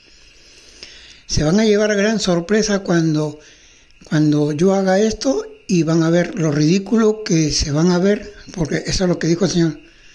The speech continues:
"se van a ver muy ridículos cuando se haga esto". Y esas fueron las palabras del Señor, me dijo que lo comunique,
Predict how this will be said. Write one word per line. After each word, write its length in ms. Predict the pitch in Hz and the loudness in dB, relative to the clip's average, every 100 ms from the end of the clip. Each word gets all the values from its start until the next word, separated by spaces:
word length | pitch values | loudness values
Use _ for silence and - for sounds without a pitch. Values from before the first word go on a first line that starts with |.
| - | -18
"se 160 | - 175 | -8 -2
van 160 | 160 | 0
a 80 | 170 | 2
ver 340 | 185 202 - - | 0 -2 -8 -4
muy 300 | 165 196 269 | 0 4 4
ridículos 720 | 240 202 208 240 226 - - - _ _ _ _ | 2 2 0 0 0 -2 -10 -20 _ _ _ _
cuando 340 | - 156 147 139 | -4 -2 0 0
se 140 | 160 | 0
haga 220 | 151 143 | 0 0
esto". 260 | 139 - 131 - _ _ _ _ _ _ _ _ _ _ _ _ - - - - _ - | -2 -4 -12 -16 _ _ _ _ _ _ _ _ _ _ _ _ -20 -20 -20 -20 _ -4
Y 340 | 156 151 151 - | 0 2 0 -4
esas 180 | 170 - | -6 -2
fueron 600 | 190 190 190 285 165 156 | 0 0 -4 -4 -2 0
las 200 | 160 - | 0 -2
palabras 360 | 151 165 185 | -2 0 2
del 80 | 180 | 2
Señor, 320 | 151 175 220 | 2 0 0
me 80 | 170 | 0
dijo 220 | 165 185 | -2 -2
que 80 | 190 | 0
lo 160 | 160 151 | -2 0
comunique, 600 | 156 156 202 226 302 | 0 2 2 0 -4